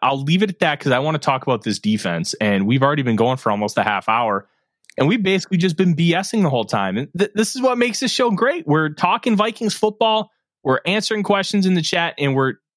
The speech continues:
we're trying to paint a picture of what's going on in this, uh, in this really weird football team. But I wanna start off with this. And I wanna thank everybody here for joining live tonight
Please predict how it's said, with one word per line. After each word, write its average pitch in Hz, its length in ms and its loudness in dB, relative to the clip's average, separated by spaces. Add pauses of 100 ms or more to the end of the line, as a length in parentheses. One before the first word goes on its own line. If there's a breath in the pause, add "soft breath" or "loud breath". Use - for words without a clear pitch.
(160)
we're 131 300 2 (180)
trying 247 300 0
to 214 40 0
paint 175 240 0
a 139 60 -2
picture 151 400 -2
of 117 320 2 (380)
what's 151 340 2
going 151 320 0
on 110 420 0
in 107 220 2
this, 98 400 0 (160)
uh, 117 160 2 (160)
in 123 100 2
this 113 160 0
really 151 400 2
weird 113 400 0
football 98 380 -2
team. 107 180 -2
But - 180 -4
I 135 120 2
wanna 247 180 0
start 139 360 -2 (140)
off 113 300 0
with 104 200 -2
this. 90 300 -2 (680 soft breath)
And 127 340 0
I 135 60 2
wanna 156 160 0
thank 156 260 -2
everybody 135 300 0
here 127 160 0
for 123 100 -2
joining 113 300 0
live 127 260 2
tonight 123 420 -2